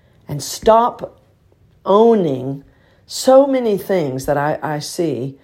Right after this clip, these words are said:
that, that really have so much root of, of bitterness in them. Yes, we know. There's so many prophetic words, and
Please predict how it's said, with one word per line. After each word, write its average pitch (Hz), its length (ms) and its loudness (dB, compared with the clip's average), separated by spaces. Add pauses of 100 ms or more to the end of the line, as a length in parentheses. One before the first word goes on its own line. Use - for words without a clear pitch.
(460)
that, - 260 2
that 175 200 2
really 190 500 2
have 170 220 -4
so - 180 -6
much 247 280 -6
root 160 520 0 (160)
of, 151 120 -4
of 139 360 -10
bitterness 151 560 -4
in 131 140 -6
them. 160 240 -18 (1200)
Yes, 185 400 4
we 185 140 0
know. 170 400 0
There's 160 160 -4
so 247 100 -2
many 254 140 -2
prophetic 226 460 -2
words, 180 200 0
and 135 160 -4